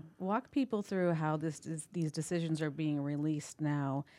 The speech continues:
Um, we didn't know necessarily that it's coming when it's,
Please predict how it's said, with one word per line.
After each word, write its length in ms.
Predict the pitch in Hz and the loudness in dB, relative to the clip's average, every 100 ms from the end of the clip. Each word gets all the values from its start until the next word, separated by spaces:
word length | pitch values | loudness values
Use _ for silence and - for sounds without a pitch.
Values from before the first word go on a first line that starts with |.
| - - - | -20 -20 -2
Um, 280 | 165 147 143 | 2 4 4
we 120 | 170 180 | 2 2
didn't 220 | 165 - | 2 2
know 320 | 170 160 156 | 2 4 2
necessarily 640 | 147 147 143 - 143 139 139 | 2 0 -4 -2 -2 0 -2
that 160 | 143 | -2
it's 140 | 143 - | -4 -4
coming 420 | 160 147 143 139 | 0 2 4 2
when 140 | 147 | 2
it's, 260 | 139 135 | 0 -4